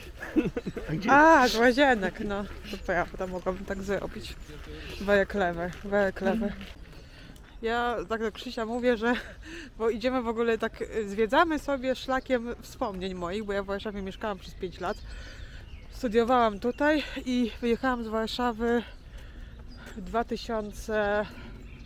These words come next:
Speaker 2: nie pamiętam którym, czy jak się urodzi dwa tysiące dziesiąty, to w dwa tysiące dziesiątym wyjechałam z Warszawy, więc było to dwanaście lat temu. I, ym, tyle samo lat nie byłam w Łazienkach.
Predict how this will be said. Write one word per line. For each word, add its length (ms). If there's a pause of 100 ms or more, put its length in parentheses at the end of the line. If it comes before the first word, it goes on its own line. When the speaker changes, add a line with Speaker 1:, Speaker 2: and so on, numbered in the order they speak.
(760)
Speaker 2:
nie 80
pamiętam 560
którym, 340
czy 80
jak 180
się 100
urodzi 180
dwa 100
tysiące 360
dziesiąty, 1300 (800)
to 100
w 20
dwa 200
tysiące 560
dziesiątym 680
wyjechałam 460
z 60
Warszawy, 560 (680)
więc 260
było 200
to 60
dwanaście 460
lat 180
temu. 220 (760)
I, 340 (1500)
ym, 300 (640)
tyle 220
samo 220
lat 160
nie 100
byłam 240
w 40
Łazienkach. 680